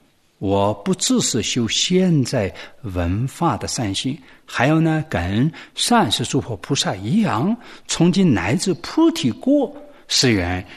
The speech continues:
永无间断的以信心、恭敬心、专一心修集善心。这两个星期来再来听闻怎么办？就是以这个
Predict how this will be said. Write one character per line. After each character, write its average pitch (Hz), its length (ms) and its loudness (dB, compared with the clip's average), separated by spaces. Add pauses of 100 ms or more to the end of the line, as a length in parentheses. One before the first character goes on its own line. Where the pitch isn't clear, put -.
(100)
永 196 520 6
无 117 240 -2
间 151 440 -2
断 160 360 -6
的 107 160 -16 (220)
以 117 340 2
信 147 440 2
心、 151 400 2 (320)
恭 175 240 2
敬 90 220 -4
心、 151 320 0 (320)
专 196 580 2
一 107 140 -4
心 165 380 0
修 165 680 -2
集 90 300 -8
善 117 280 -4
心。 - 240 -6 (1600)
这 320 80 6
两 113 300 2
个 208 80 2
星 220 200 2
期 202 280 2
来 135 240 -2
再 254 420 2
来 90 220 -2
听 - 200 -10
闻 92 160 -2
怎 85 160 -6
么 85 80 -10
办？ 87 160 -8 (280)
就 160 420 0
是 185 260 -6 (120)
以 101 180 -4
这 120 240 -2
个 87 260 -10